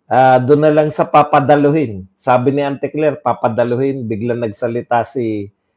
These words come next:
ah, Bersamin na hindi papadaluhin. Diyan po sa hearing. Nakakaduda kasi for the first time po, for the first time po, nakakarinig tayo sa gobyernong ito. Ganun na bu-,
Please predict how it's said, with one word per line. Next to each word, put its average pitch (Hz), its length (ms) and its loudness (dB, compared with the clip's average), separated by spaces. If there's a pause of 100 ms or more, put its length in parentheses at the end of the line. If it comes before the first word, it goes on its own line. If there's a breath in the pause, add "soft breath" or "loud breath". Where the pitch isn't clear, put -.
(440)
ah, 110 480 2
Bersamin 123 560 -2
na 123 80 -4
hindi 120 240 -6
papadaluhin. 110 960 -4
Diyan 147 160 0
po 160 160 -6
sa 160 160 0 (480)
hearing. 107 400 -4 (760)
Nakakaduda 180 960 2
kasi 165 320 -4
for 180 180 0
the 151 140 -2
first 165 480 -4
time 147 240 0
po, - 240 -10 (840)
for 156 300 4
the 135 240 2
first 147 400 0
time 127 240 -2
po, 110 400 -8
nakakarinig 151 800 -2
tayo 135 240 4
sa 131 160 -4
gobyernong 123 720 -2
ito. - 160 -12
Ganun 180 320 -2
na 196 80 0
bu-, 170 240 -8